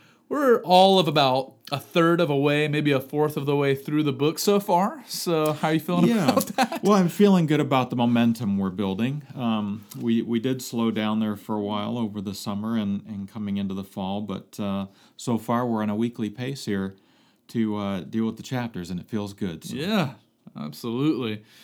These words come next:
Speaker 1: Well, um, well, hey, in today's episode, uh, we're gonna be exploring chapters ten and eleven, uh, of the Screwtape Letters,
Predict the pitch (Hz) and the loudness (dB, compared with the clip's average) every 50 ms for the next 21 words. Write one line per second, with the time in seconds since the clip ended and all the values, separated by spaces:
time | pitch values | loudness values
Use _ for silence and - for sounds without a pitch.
0 | - - - - - - _ _ - - 156 170 175 170 165 - - 185 175 170 | -20 -20 -20 -20 -20 -20 _ _ 0 2 4 6 6 4 2 2 4 4 4 4
1 | 160 151 147 151 151 - - - 156 160 175 180 233 320 269 190 139 151 170 165 | 4 2 -2 -4 -6 -8 -10 -4 2 2 4 4 4 4 4 2 2 2 0 0
2 | - - 220 - 285 196 165 202 190 - 196 170 - - 160 147 139 139 135 139 | 2 2 0 2 2 2 4 2 2 2 0 0 2 2 2 2 4 4 4 2
3 | 139 139 - - - - - - - - 147 151 151 147 156 214 240 311 302 254 | 2 -2 -10 -20 -20 -20 -20 -16 -8 -4 -2 0 0 2 2 2 4 4 2 4
4 | 220 196 180 151 - - - - 170 165 165 165 165 160 151 143 - 180 170 160 | 6 6 4 4 -2 -6 -4 0 0 2 2 2 0 -2 -4 -2 -2 -2 -2 -2
5 | 160 160 151 143 - - - - 202 214 220 214 214 208 - 165 165 165 160 156 | -2 -4 -4 -4 -4 -4 -2 -2 -2 -2 -2 -2 -4 -4 -4 -4 -2 -2 0 0
6 | 165 160 165 180 185 160 143 127 123 123 131 135 139 139 _ _ _ _ - - | 2 2 2 2 2 0 -2 -2 -2 -2 -4 -6 -8 -10 _ _ _ _ -10 -6
7 | 139 139 - 151 151 143 135 143 139 - - - - - 185 214 247 208 - - | -4 -4 -2 -2 -4 -4 -2 -4 -4 -4 -4 -4 -4 0 0 2 2 0 0 -2
8 | 135 120 117 - 123 120 113 110 107 95 87 92 - - - | -2 -2 -4 -4 -4 -4 -4 -4 -6 -8 -12 -12 -10 -10 -12